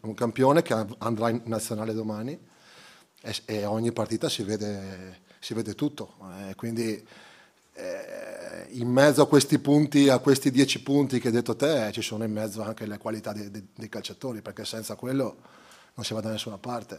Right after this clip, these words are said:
Eh, non si può pensare di non subire neanche un'occasione da gol, come non si può pensare di non farne. Eh, oggi loro ne hanno create, noi le abbiamo create, noi abbiamo fatto gol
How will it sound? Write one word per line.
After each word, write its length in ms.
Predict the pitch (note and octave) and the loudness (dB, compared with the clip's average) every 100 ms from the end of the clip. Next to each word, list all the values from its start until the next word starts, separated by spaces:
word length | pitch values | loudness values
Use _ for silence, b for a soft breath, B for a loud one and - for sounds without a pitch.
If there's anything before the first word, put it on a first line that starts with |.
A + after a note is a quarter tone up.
| - | -18
Eh, 160 | G#2+ F#2+ | -18 -14
non 100 | A2 | -12
si 100 | - | -4
può 120 | C3 | -4
pensare 540 | - - A2 - B2 A#2+ | -2 -2 -2 0 2 2
di 340 | A#2 A2+ A2 A2+ B B B B | 0 -2 -6 -14 B B B B
non 180 | C3 A2+ | 0 2
subire 340 | C3 B2+ C3 | 2 6 6
neanche 220 | B2 B2+ | 4 2
un'occasione 400 | B2 A#2+ G#2+ A#2+ | 0 -2 -2 0
da 120 | A#2 | 0
gol, 460 | A2+ C#3 D3+ C#3+ B2 | 4 6 8 6 4
come 200 | B2+ A#2+ | 2 -2
non 100 | A#2+ | -2
si 80 | - | 2
può 140 | B2 | 0
pensare 320 | A#2+ A#2 C3 | 2 0 2
di 100 | B2+ | 2
non 200 | A#2+ A#2 | 2 0
farne. 640 | A2+ C3 E3 C3 G#2+ F#2+ _ B B B B - | 2 6 6 6 -2 -6 _ B B B B -16
Eh, 420 | G#2+ G2 G#2 G#2+ | -12 -10 -8 -2
oggi 500 | A2 B2 B2+ A2 G#2+ | 0 2 2 0 -2
loro 200 | A#2 A#2 | 0 2
ne 100 | A2 | 0
hanno 140 | A2+ | -2
create, 440 | A#2 D3+ C#3 D#3+ D3 | 2 4 4 4 2
noi 140 | B2 | 0
le 60 | A#2 | -2
abbiamo 200 | A2+ A2 | -2 0
create, 400 | D#3+ A#2+ A#2+ C3 | 2 2 0 -2
noi 100 | B2 | -2
abbiamo 200 | A2 A2+ | -4 -4
fatto 300 | A#2+ A2+ D#3+ | -4 -2 0
gol 300 | A2+ D#3 | 0 -2